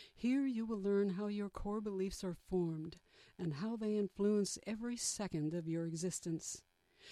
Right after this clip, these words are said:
You will learn how to identify and transform your self-defeating core beliefs into core beliefs that support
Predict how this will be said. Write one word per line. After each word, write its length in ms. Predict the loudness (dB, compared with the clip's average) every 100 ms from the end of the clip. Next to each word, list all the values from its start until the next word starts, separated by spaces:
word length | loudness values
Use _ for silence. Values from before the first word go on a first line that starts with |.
| -12 -2
You 140 | 2
will 140 | 4
learn 240 | 6 6 6
how 180 | 4 2
to 140 | 2
identify 640 | 2 4 4 2 0 0
and 160 | 2 2
transform 640 | 2 2 2 2 4 6
your 180 | 6 2
self-defeating 1080 | 0 -4 -4 -4 -4 -6 -2 -2 0 2 0
core 260 | -2 -4
beliefs 580 | -4 -4 -4 -4 -4 -8 -12 -18 -6
into 240 | -2 0 -2
core 320 | -4 -2 0
beliefs 440 | 0 -2 -2 -4
that 120 | -6 -8
support 500 | -6 -4 -2 -4